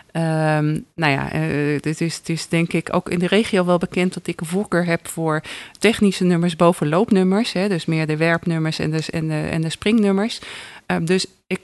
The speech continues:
zal meestal inderdaad wel op zo'n onderdeel ingezet worden. Of dan, dan weten ze van, eh, nou, ik ga maar vaak inderdaad met, eh, dan bijvoorbeeld de damesgroep mee, de, de, die competitie senioren dames.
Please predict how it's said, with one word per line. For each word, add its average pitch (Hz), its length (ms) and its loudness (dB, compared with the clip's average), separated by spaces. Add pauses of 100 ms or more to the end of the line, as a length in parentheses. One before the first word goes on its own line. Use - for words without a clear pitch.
(160)
zal 170 440 4
meestal 180 420 4
inderdaad 160 400 0
wel - 120 0
op - 160 -4
zo'n 160 220 0
onderdeel 160 440 2
ingezet 170 540 0
worden. 143 340 0
Of - 140 -6
dan, 156 280 -2 (300)
dan 160 180 2
weten 175 320 6
ze 165 220 0
van, 151 420 -2
eh, 156 80 -4
nou, 156 160 -4
ik - 100 -12
ga 165 100 -6
maar 156 220 -4
vaak 170 260 0
inderdaad 156 300 -2
met, 151 260 -4
eh, 156 60 -2 (480)
dan 151 100 -2
bijvoorbeeld 156 240 -2
de 160 100 -2 (100)
damesgroep 196 720 2
mee, 180 200 2 (120)
de, 175 80 -6
de, 170 140 -4
die 160 200 -6
competitie 185 440 -6
senioren 180 540 0
dames. 175 480 0